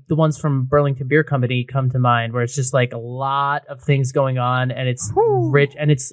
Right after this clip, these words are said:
Speaker 1: it's an event. It's fun for sure, but this is more,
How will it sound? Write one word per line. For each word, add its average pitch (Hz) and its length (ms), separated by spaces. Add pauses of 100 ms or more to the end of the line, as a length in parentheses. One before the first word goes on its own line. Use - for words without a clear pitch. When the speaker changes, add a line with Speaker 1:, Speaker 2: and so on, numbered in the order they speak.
Speaker 1:
it's 160 240
an 175 100
event. 170 640
It's 127 340
fun 185 460 (100)
for 139 120
sure, 160 420 (320)
but 143 320
this 196 320
is 170 120
more, 151 440